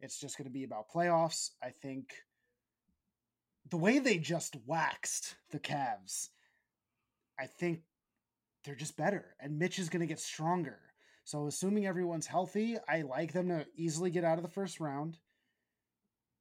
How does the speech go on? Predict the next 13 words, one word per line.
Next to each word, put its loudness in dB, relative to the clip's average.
I 4
fear 10
there's 6
gonna 8
be 6
some 8
weird 8
regression 6
that 8
we're 0
not 8
expecting, 2
and 2